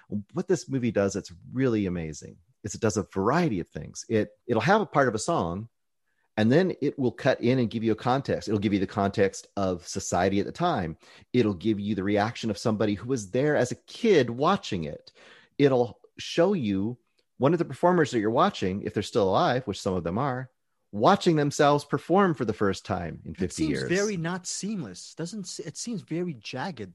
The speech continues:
Speaker 2: that kind
Speaker 1: It
Speaker 2: of
Speaker 1: isn't,
Speaker 2: cutting.
Speaker 1: though. It's, it's really, it's beautiful. It's done so well because what
Speaker 2: Awesome.
Speaker 1: they'll do is you'll have the song, and then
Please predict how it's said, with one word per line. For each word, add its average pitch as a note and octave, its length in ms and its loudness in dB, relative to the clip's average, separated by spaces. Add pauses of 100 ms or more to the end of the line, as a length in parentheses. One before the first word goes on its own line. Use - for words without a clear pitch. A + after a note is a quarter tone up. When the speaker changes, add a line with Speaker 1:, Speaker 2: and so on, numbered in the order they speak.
(160)
Speaker 2:
that A#2 180 -10
kind B2+ 160 2
Speaker 1:
It - 20 -12
Speaker 2:
of B2+ 60 0
Speaker 1:
isn't, A2+ 240 6
Speaker 2:
cutting. F#2 80 -2
Speaker 1:
though. F2+ 220 4
It's, F#2 180 -2
it's G#2 240 0
really, F#2+ 300 2
it's - 300 -6 (360)
beautiful. - 480 2
It's F#2 120 -6
done G#2+ 300 6
so - 380 2
well E2 420 -4 (240)
because A#2+ 220 0
what D3+ 80 8
Speaker 2:
Awesome. - 60 0
Speaker 1:
they'll B2+ 120 6 (220)
do D#3+ 60 4
is G2+ 200 2
you'll G#2 80 0
have G#2+ 160 2
the G#2+ 60 0
song, A#2 460 0
and G2 200 -2
then F#2+ 300 -2